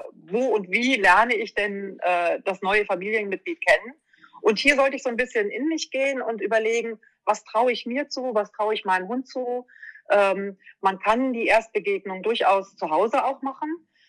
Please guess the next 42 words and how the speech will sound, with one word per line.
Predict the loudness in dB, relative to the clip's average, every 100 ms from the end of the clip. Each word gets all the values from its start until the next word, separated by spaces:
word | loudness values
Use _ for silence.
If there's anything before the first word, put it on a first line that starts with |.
| _ 2
ähm, | 4 4 0 -6 0
aber | 2 4
da | 2 0
sollte | 0 -2 -2
ich | -6 -4
mir | -6 -2
halt | -2 -2
sicher | -2 0 2
sein, | 2 0 0 -4 -6
äh, | -4 -4 -4 -6 -12 _ _ -8 0
dass | 0 0
ich | -4 0
das, | 0 -2 _ _ -4
ähm, | -2 -4 -10 -2
geregelt | 2 2 2 0
bekomme, | -4 0 0 0
dass | -4 -4
ich | -4
das | -6
angeleitet | -4 -4 0 0 0 -2 -6
bekomme. | -2 -2 -2 -6 -8 -14 -18 -18 -4
Ähm, | 2 2 0 -6 0
ansonsten | 0 2 0 0 -2
ist | -4 -4
natürlich | -6 -4 -4 2
da | 2
immer | 2 0 0
die | 0
Alternative | 0 -2 -4 -4 -6 -6
des | -6 -4
neutralen | -2 -2 0 2 2 0
Bodens, | 2 2 0 -4
wie |
man | -2 -2
so | -2
schön | -4 -2
sagt, | 2 2 2
dass | -4 -6
man | -8 -6
sich, | -8 -8 _ _ -20 -4
ähm, | -2 -2 4
auf | 2